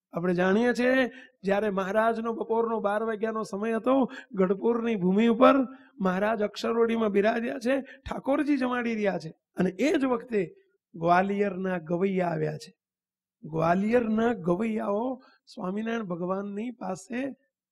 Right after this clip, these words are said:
કસોટી લેવા આવ્યા છે, સંતોની કસોટી લેવા આવ્યા છે. એમણે સાંભળેલું કે સ્વામિનારાયણના સાધુ, સ્વામિનારાયણ ભગવાન પાસે એવા સાધુ છે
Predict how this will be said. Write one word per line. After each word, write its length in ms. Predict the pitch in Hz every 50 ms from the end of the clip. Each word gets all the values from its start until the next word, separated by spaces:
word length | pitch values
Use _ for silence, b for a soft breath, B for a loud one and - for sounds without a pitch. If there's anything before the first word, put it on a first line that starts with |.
| _ _ _ -
કસોટી 420 | - 175 - 233 262 262 285 285
લેવા 240 | 262 240 226 202 190
આવ્યા 260 | 180 165 160 156 151
છે, 160 | 151 - - _ -
સંતોની 400 | 202 202 214 208 226 226 226 208
કસોટી 420 | - - 190 165 208 208 202 208
લેવા 220 | 185 175 170 165 147
આવ્યા 180 | 143 - -
છે. 440 | - - - - _ _ - - - - -
એમણે 220 | 190 226 262 277
સાંભળેલું 520 | - 247 240 233 233 233 262 285 277 294 -
કે 80 | - -
સ્વામિનારાયણના 600 | 233 240 269 302 320 349 339 311 277 262 254 226
સાધુ, 400 | - 220 220 202 208 240 233 190
સ્વામિનારાયણ 680 | - _ _ _ - 254 226 220 254 269 277 262 233
ભગવાન 400 | 196 196 185 202 220 233 233 233
પાસે 260 | 220 226 214 208 214
એવા 280 | 208 208 226 285 277 254
સાધુ 360 | 220 208 202 190 185 214 208
છે 260 | 175 196 202 180